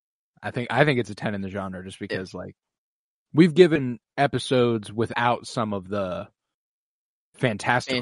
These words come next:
Speaker 2: Fancy,
Speaker 1: elements,
Speaker 2: yeah.
Speaker 1: tens. And,
Speaker 2: Just
Speaker 1: like
Speaker 2: for the f-, yeah, just the politics alone
Speaker 1: Yeah.
Speaker 2: sometimes was like, yeah, I mean, like, Blackwater, I guess that had, like, wildfire, but that was really just, like, a war. That was
Speaker 1: Yeah,
Speaker 2: just
Speaker 1: it's just a war,
Speaker 2: politics and just
Speaker 1: war
Speaker 2: battle,
Speaker 1: battle,
Speaker 2: that, you
Speaker 1: yeah.
Speaker 2: know, noth-,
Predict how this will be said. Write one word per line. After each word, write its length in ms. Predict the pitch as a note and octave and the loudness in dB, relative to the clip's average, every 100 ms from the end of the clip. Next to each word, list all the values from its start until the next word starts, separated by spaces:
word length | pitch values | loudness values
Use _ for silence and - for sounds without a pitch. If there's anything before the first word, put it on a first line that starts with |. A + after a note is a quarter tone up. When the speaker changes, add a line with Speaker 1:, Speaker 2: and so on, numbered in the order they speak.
| G#2+ | 0
Speaker 2:
Fancy, 40 | |
Speaker 1:
elements, 480 | G2+ G2+ A#2 A2 A2+ | -2 -2 -2 -2 -8
Speaker 2:
yeah. 40 | C3 _ _ | -12 _ _
Speaker 1:
tens. 480 | - F#2+ F2 G#2 - | -8 -8 -8 -16 -14
And, 80 | G#2 | 2
Speaker 2:
Just 160 | D#3 F3+ | 4 4
Speaker 1:
like 80 | F3+ | 2
Speaker 2:
for 100 | B2 | 2
the 160 | G#2 - - | 0 -4 -12
f-, 100 | C#3+ - | -12 -2
yeah, 300 | B2+ A2 D#2 - - | 0 2 0 -8 -8
just 280 | B2+ C3 - | -6 -6 -4
the 220 | A2+ F#2+ | -2 -2
politics 680 | - A2 A#2+ G#2 F#2 - - | 2 2 4 0 -6 -12 -10
alone 520 | G#2 G#2+ A2+ A#2 G#2+ G2 | -8 -2 -2 -2 -4 -6
Speaker 1:
Yeah. 220 | F#2+ - | -8 -8
Speaker 2:
sometimes 600 | - A#2 G#2 A2 G#2+ G#2+ | -4 -4 -2 -2 -2 -8
was 140 | G#2 | -8
like, 160 | G2+ G2 _ - _ - | -6 -8 _ -20 _ 0
yeah, 140 | E3+ B2 | 2 4
I 140 | A#2+ | 0
mean, 140 | A#2 G#2 | -2 -6
like, 220 | F#2+ - _ _ _ _ - | -8 -10 _ _ _ _ 0
Blackwater, 600 | A2+ B2 - A2 G2+ A#2 | 4 4 4 2 2 0
I 80 | D#3 | 2
guess 160 | F#3 - | 2 2
that 100 | C3 | 2
had, 160 | A#2+ | 2
like, 200 | A2 F3 - | 0 -6 -6
wildfire, 600 | C#2 D2+ - - C#2 C#3 | -6 -6 -8 -8 -6 -2
but 120 | F3+ | 4
that 140 | B3 | 6
was 140 | E3+ C#3 | 4 6
really 220 | C#3+ B2+ | 6 6
just, 180 | A2+ - | 2 -2
like, 160 | G#2 | -2
a 100 | G#2 | -4
war. 520 | G#2 G2+ E2+ C#2+ - - _ - | -6 -8 -10 -10 -14 -18 _ 6
That 140 | F3+ D#3 | 8 8
was 160 | B2+ | 4
Speaker 1:
Yeah, 60 | C3+ | 0
Speaker 2:
just 80 | G#2+ | 0
Speaker 1:
it's 80 | - | -2
just 20 | F#2+ | -2
a 20 | |
war, 100 | G#2+ | 0
Speaker 2:
politics 360 | A2 A#2+ A#2 G2+ | 0 0 -2 -4
and 140 | A2 | -6
just 220 | B2 A#2+ | -2 -2
Speaker 1:
war 100 | C3+ A#2 | 0 0
Speaker 2:
battle, 340 | G#2+ G#2 G3 | 0 0 -2
Speaker 1:
battle, 0 | G#3 - | -2 -4
Speaker 2:
that, 60 | |
you 60 | G2 | -8
Speaker 1:
yeah. 60 | |
Speaker 2:
know, 120 | F#2+ F#2 | -8 -6
noth-, 240 | B2 | -6